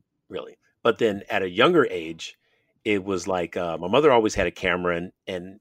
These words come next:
you know, I was, had a fascination about just taking pictures.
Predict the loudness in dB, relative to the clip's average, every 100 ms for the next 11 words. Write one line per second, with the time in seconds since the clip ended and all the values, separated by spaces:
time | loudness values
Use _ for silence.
0 | _ -10 -6 -4 -6 -8 -14 -4 -2 0
1 | 2 2 0 -4 -4 -6 -4 -4 -4 -10
2 | -4 -4 -4 -8 -8 -8 -16